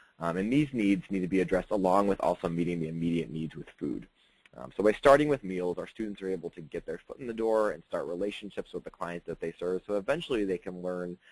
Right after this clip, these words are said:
um, about the other needs that they might have. Um, so, and once those needs have been then identified by the clients themselves, the students can help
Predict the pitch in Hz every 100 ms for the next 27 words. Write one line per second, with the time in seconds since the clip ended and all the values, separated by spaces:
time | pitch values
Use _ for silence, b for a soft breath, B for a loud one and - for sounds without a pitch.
0 | b b - 90 101 107 - 151 151 95
1 | 87 90 76 76 - - - - _ _
2 | _ _ _ - 78 78 - 110 110 110
3 | 123 131 131 110 98 85 82 87 82 82
4 | 78 80 135 156 - 80 80 80 76 73
5 | - 87 90 - 85 - 85 76 - _
6 | B B - - 135 139 - - 104 95